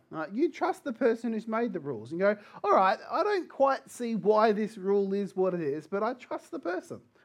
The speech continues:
I, I trust that, that mum knows what she's talking about." Word to the wise, mum knows what she's talking about. Uh, maybe that's the reason, because you trust the rule giver.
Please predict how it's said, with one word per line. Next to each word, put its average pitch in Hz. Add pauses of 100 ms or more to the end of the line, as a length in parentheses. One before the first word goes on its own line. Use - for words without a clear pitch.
I, 180
I 220
trust 240
that, 208 (180)
that 180
mum 214
knows 190
what 175
she's 175
talking 160
about." 131 (400)
Word 180
to 165
the 160
wise, 175
mum 165
knows 135
what 117
she's 123
talking 120
about. 95 (340)
Uh, 214
maybe 359
that's 269
the 254
reason, 247
because 170
you 190
trust - (960)
the 165
rule 196
giver. -